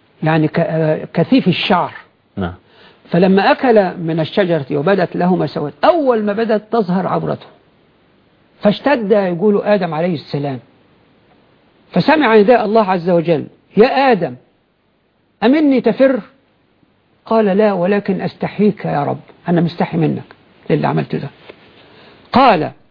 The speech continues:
Speaker 1: "أما كان لك فيما منحتك من الجنة وأبحتك منها مندوحة عما حر-، حرمت عليك؟" قال: "بلى يا ربي، لكنني وعزتك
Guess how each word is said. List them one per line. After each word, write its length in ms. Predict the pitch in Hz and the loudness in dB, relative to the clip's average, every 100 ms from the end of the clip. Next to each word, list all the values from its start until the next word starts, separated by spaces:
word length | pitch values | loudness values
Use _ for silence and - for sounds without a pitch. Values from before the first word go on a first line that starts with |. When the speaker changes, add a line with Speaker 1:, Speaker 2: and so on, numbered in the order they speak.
| _ _ _ _ _ _ - | _ _ _ _ _ _ 2
Speaker 1:
"أما 160 | 226 | 2
كان 320 | 214 285 269 254 | 4 4 4 4
لك 340 | 285 233 190 | 4 4 2
فيما 520 | - 240 214 185 180 | 0 -2 0 -2 -4
منحتك 600 | 175 185 226 - 208 196 | -2 -2 -2 -2 -2 -2
من 220 | 165 160 156 | -2 -2 -2
الجنة 480 | 147 185 180 147 - 127 _ _ _ _ _ _ _ - | 0 0 0 -2 -6 -14 _ _ _ _ _ _ _ -2
وأبحتك 920 | 160 - 185 180 214 - - 240 165 120 _ - | -2 0 0 2 0 -4 0 0 0 -10 _ -2
منها 400 | 175 214 156 120 - _ _ _ _ 175 | 2 4 2 -4 -12 _ _ _ _ 0
مندوحة 520 | 175 190 285 - 185 | 2 2 0 0 0
عما 680 | 185 175 175 208 190 170 170 _ _ - | 0 0 0 0 0 -2 -4 _ _ -8
حر-، 280 | 151 156 156 | -4 -4 -6
حرمت 560 | - - 165 170 190 - | -8 -4 -2 0 -2 -2
عليك؟" 320 | 147 170 202 - _ _ _ _ _ _ _ | 0 0 -4 -10 _ _ _ _ _ _ _
قال: 240 | - 180 156 | -2 -2 0
"بلى 200 | 170 151 | 0 -2
يا 140 | - | -4
ربي، 260 | 135 135 - _ _ _ _ _ _ _ - | -6 -10 -16 _ _ _ _ _ _ _ -2
لكنني 600 | 156 - 190 180 214 175 | -2 0 0 2 2 0
وعزتك 640 | 151 139 160 147 214 220 | -2 0 0 0 -2 0